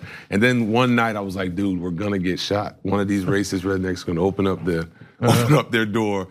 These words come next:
Speaker 1: and fire a shotgun and take us out." But, you know, it's, I was young then, um, but the attitude, right? The, the, what that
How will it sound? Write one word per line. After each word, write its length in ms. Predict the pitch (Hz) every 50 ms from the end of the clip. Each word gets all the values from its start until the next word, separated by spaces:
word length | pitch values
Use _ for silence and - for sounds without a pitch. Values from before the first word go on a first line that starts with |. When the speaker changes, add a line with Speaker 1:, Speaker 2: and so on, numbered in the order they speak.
| - - - - - -
Speaker 1:
and 100 | 95 90
fire 280 | - - 107 104 101
a 40 | 101
shotgun 440 | 95 - 117 107 90 76 87 104 98
and 100 | 98 92
take 160 | - 101 90
us 160 | 90 95 -
out." 220 | 104 98 92 - 85
But, 240 | 98 95 90 - - - - - - - -
you 80 | - 196
know, 120 | 165 156
it's, 220 | 170 160 151 - - _ - - - - - - - _ _ _ _ -
I 80 | 151
was 180 | 170 160 127 110
young 280 | 127 127 127 120 110 95
then, 420 | 107 117 113 110 110 107 107 107 110 - - - - -
um, 560 | 90 90 90 90 90 87 85 82 80 - - - _ _ -
but 140 | - 123 110
the 140 | 120 - -
attitude, 580 | - 123 123 117 110 - - - 98 90 85 78
right? 260 | 92 95 98 95 - - - 82
The, 100 | - 85
the, 180 | 85 78 90 87 71 - -
what 320 | - 92 107 123 120 - -
that 160 | 117 110 90